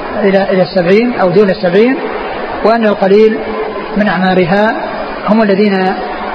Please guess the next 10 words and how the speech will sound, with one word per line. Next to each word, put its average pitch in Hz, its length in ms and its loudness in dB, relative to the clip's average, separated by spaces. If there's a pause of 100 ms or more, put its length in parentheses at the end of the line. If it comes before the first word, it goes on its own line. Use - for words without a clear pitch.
القليل 202 420 2
منهم 214 260 4
هم 202 100 2
الذين 196 240 2
تجاوز 185 380 4
أعمارهم 180 580 2 (520)
هذا 180 240 2
الحد 165 380 -2
وهذا 185 300 2
المقدار 180 540 0